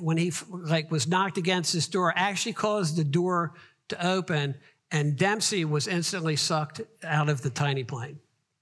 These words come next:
Okay, the co-pilot saw the red light, which indicates that the door was open. <clears throat> He immediately radioed the nearest airport, requesting permission for an emergency landing.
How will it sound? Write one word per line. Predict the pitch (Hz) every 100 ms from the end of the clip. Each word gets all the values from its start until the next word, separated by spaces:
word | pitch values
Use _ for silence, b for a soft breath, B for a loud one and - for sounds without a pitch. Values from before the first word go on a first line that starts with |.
| _ _ _ _ _ -
Okay, | 151 147 - B B
the | 160
co-pilot | - 240 277 254 208 180 185 202
saw | - 196 185
the | 165
red | 180 196
light, | 165 196 170 160
which | 165 -
indicates | 196 185 196 190 -
that | 180 156
the |
door | 165 220 208
was | 175 151
open. | 151 139 156 156 - B B B
<clears throat> | - 294 214
He | 196
immediately | 180 208 226 233 202 170
radioed | 185 196 190 180 170
the | 156
nearest | 170 185 180 -
airport, | 170 160 147 131 165 - B B
requesting | 156 147 185 180 - 175
permission | 156 170 156 175 - 143 135
for | 123 147 143
an |
emergency | 139 147 147 143 - 147
landing. | 135 127 127 147